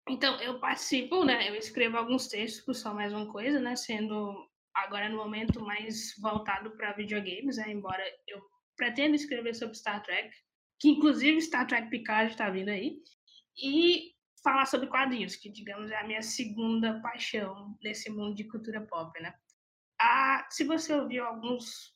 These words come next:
dos e-, episódios passados, você sabe que eu gosto muito de indie games, é o que eu mais jogo, porque eu só tenho o meu P C agora, no momento,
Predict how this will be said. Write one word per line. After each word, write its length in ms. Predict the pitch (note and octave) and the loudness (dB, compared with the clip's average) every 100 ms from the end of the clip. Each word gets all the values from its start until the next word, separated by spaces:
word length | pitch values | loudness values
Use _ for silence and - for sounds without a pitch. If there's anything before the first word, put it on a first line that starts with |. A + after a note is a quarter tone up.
| _ | _
dos 320 | A3 A3 G#3+ | -8 -6 -4
e-, 140 | G#3 G#3 - | -6 -8 -8
episódios 420 | G#3+ A3 G3+ G#3 | -6 -4 -6 -6
passados, 480 | - G3+ - A#3 A#3+ | -8 -6 -2 -2 -4
você 240 | A3+ A3+ | -8 -6
sabe 460 | A3 - G3 G3+ A3+ | -6 -4 -6 -6 -10
que 520 | A3+ A#3+ A3+ A#3+ B3+ A3 | -10 -8 -6 -4 -6 -6
eu 120 | A3 | -8
gosto 280 | A3 A3 A3 | -8 -10 -8
muito 160 | A3+ | -6
de 120 | A3+ | -4
indie 220 | A3+ A3+ G#3+ | -2 -4 -4
games, 400 | G#3 G3+ E4 - - _ - | -6 -2 -2 -2 -8 _ -8
é 100 | G3 | -8
o 60 | |
que 140 | G3 G3 | -8 -10
eu 80 | F#3+ | -8
mais 260 | G3+ A3 | -4 -2
jogo, 340 | A3 G#3+ C#4 D#4+ _ - - A3+ G#3 _ _ _ | -2 -2 -6 -8 _ -20 -18 -14 -16 _ _ _
porque 240 | A3 G#3 A3+ | -6 -2 -2
eu 80 | |
só 160 | G#3+ A3 | 0 -4
tenho 280 | G#3 G#3 A3+ | 0 -2 0
o 40 | |
meu 160 | A3+ A3 | -2 0
P 140 | A3 | -2
C 200 | A3 F#3+ | -2 -2
agora, 340 | G3+ G3 F3 F3+ | -2 -4 -6 -6
no 120 | G3 | -4
momento, 460 | G#3+ G#3 G3 A3 | -2 0 -2 -4